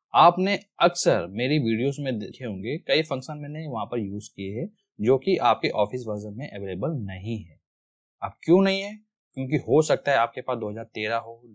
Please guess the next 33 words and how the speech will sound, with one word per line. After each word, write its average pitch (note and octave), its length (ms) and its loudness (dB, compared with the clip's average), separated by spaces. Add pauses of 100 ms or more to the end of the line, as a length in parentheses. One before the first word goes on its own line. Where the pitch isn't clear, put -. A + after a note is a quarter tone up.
दस A2+ 240 -2
हो, A#2+ 120 -6
सात G2 360 -4
हो, G#2 160 -20 (340)
ठीक F#3+ 80 2
है, F4+ 120 -2
ओल्ड C3+ 220 8
वर्जन F#2+ 360 2
हो। E2+ 160 -20 (760)
तो A3 300 6 (500)
ये A#2+ 360 6
जो A3 240 2
आपको - 340 4
तरीका B2+ 360 2
बताने A2+ 400 -2
जा G#2 180 -2
रहा G#2 260 -4
हूँ, C#3 280 -6
ये B2 200 -2
बिल्कुल C#3 320 -4
आप C#3+ 160 -2
फ्री A2+ 260 -6
है, F2 140 -12 (460)
ऐसा B2 260 0
नहीं C#3+ 180 -2
है D#3 60 -2
कि D3+ 160 -4
आपको G#2+ 280 -2
कुछ C3 180 -8
पैसे F#2+ 300 -10
इसमें C3 280 -10
देने F#2+ 240 -10
पड़ेंगे। G2 400 -14